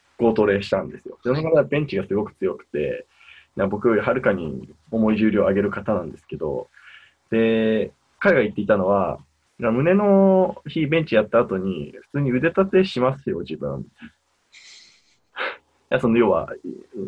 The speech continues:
Speaker 1: より追い込むというかね。
Speaker 2: はいはいはいはい。
Speaker 1: 形をするために腕立ても全然しますよって言っていたので、かなりね、実際やってみると、つうか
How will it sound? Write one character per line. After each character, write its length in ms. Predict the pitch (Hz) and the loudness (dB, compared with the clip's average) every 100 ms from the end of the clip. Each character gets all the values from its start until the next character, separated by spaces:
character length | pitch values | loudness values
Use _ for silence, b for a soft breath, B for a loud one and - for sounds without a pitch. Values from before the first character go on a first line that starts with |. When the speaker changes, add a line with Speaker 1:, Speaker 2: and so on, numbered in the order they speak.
| 113 | 0
Speaker 1:
よ 120 | 120 | 4
り 80 | 110 | 6
追 120 | 113 | 4
い 40 | |
込 100 | 110 | 2
む 120 | 98 | -4
と 80 | - | -6
い 40 | - | -10
う 20 | |
か 100 | 113 | -10
ね。 80 | 139 _ | -12 _
Speaker 2:
は 160 | 156 | -16
い 60 | 135 | -14
は 140 | 120 | -12
い 40 | 113 | -10
は 60 | |
い 20 | 107 | -10
は 80 | 104 | -10
い。 20 | |
Speaker 1:
形 80 | 104 | -10
を 40 | |
す 80 | 107 | -6
る 80 | 98 | 0
た 100 | 101 | 2
め 100 | 98 | 2
に 60 | |
腕 140 | 110 139 | -2 -8
立 120 | - | -6
て 120 | 160 | -4
も 120 | 117 | -2
全 120 | 90 | -2
然 100 | 110 | -4
し 100 | 113 | -2
ま 140 | 117 113 | -2 -4
す 80 | - | -8
よ 120 | - | -8
っ 20 | |
て 140 | - 92 | -6 -6
言 80 | |
っ 20 | 95 | -6
て 100 | 98 | -2
い 40 | |
た 120 | 110 | -2
の 120 | 98 | -2
で、 300 | - 78 - - B B B _ _ - - - | -4 -4 -4 -10 B B B _ _ -8 -8 -8
か 140 | - 180 | 0 2
な 100 | 127 | 2
り 300 | 98 - - - | 0 -4 -12 -2
ね、 100 | 143 | 0
実 120 | 113 | 2
際 200 | 113 170 | 4 4
や 80 | 170 | 4
っ 40 | 170 | 4
て 100 | 175 | 2
み 80 | |
る 120 | 160 139 | 0 0
と、 380 | 90 65 - - | 0 -2 -6 -8
つ 100 | 151 | 0
う 20 | |
か 140 | 110 | 0